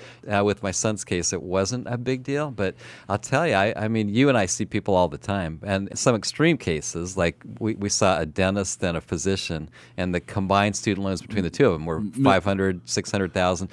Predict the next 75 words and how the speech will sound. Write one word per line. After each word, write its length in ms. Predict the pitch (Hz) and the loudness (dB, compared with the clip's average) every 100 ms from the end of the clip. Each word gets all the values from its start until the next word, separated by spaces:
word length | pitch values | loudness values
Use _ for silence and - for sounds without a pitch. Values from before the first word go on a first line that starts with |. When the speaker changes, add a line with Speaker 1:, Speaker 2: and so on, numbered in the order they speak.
| - | -2
Speaker 2:
And 100 | 170 | 4
then 80 | 196 | 6
he 60 | 202 | 6
Speaker 1:
Then 40 | 147 | 6
Speaker 2:
bought 200 | 180 175 | 6 4
the 80 | |
practice, 380 | 135 170 180 - | 0 2 6 8
Speaker 1:
he 60 | 240 | 8
bought 160 | 123 117 | 8 8
a 20 | |
Speaker 2:
and 80 | 170 | 8
then 160 | 127 | 8
he 60 | 170 | 8
was 160 | 170 | 8
Speaker 1:
practice. 100 | 156 | 8
Speaker 2:
over 160 | 180 170 | 8 8
a 60 | 147 | 6
million, 580 | 151 165 175 165 143 - | 6 6 6 4 2 4
Speaker 1:
Yeah, 120 | 110 | 6
the 80 | 107 | 6
Speaker 2:
like, 180 | 139 - | 2 2
Speaker 1:
to-, 140 | 185 | 6
Speaker 2:
two? 260 | 160 214 226 | 6 6 6
Speaker 1:
total 240 | 131 123 | 6 8
debt 200 | 120 120 | 8 6
was 140 | 104 | 4
one 180 | 113 110 | 2 2
point 240 | - 110 - | 2 0 2
two 120 | 110 | 0
million. 380 | 101 104 90 76 | 2 2 4 6
Speaker 2:
With, 200 | 180 - | 6 6
and 120 | 202 | 6
without, 360 | 196 190 208 175 | 6 6 2 4
no 160 | 208 | 8
mortgage. 540 | 214 320 359 - - - 101 | 10 8 4 -2 -6 -10 4
Speaker 1:
Right. 260 | 107 135 | 6 10
Speaker 2:
They 60 | 208 | 8
were 80 | 180 | 8
renting. 420 | 277 311 247 - - | 6 2 -8 -10 -6
Speaker 1:
Right, 320 | 107 120 98 | 2 2 6
they 80 | 101 | 6
were 80 | 101 | 6
renting, 460 | 117 160 - 110 | 4 4 4 4
and, 160 | 104 107 | 2 2
and 180 | 120 107 | 2 6
they 100 | 110 | 4
were 80 | 104 | 4
just 280 | - 143 - | 2 2 4
getting 220 | 143 131 | 4 6
their 100 | 113 | 4
businesses 460 | 117 120 127 110 | 2 2 -2 -2
starting. 500 | - - 123 156 69 90 | -2 4 4 2 -6 -10
It's 180 | 87 | -4
like, 220 | 98 90 - - | -2 -4 -8 -20
how 140 | - 98 | -2 4
do 60 | |
you 60 | 117 | 4
Speaker 2:
Uh, 20 | |
uh, 100 | - | 6
Speaker 1:
pay 140 | 113 113 | 6 6
Speaker 2:
yeah, 60 | |
Speaker 1:
this 180 | 110 190 | 6 6
Speaker 2:
uh, 60 | 110 | 6
Speaker 1:
off? 160 | 135 | 6
Speaker 2:
exactly. 600 | 175 135 165 165 123 95 | 4 6 6 6 0 -4
I 60 | 117 | 2
mean, 100 | 135 | 4
Speaker 1:
Yeah. 100 | 143 | 6
Speaker 2:
the 80 | 139 | 6
whole 200 | 160 190 | 6 4
cash 420 | - 160 196 - | 2 2 2 2
flow 260 | - 120 | 2 2
of 120 | 110 113 | 2 2
the 80 | |
business 720 | 107 110 175 202 117 92 - | 0 6 4 4 -2 -2 -10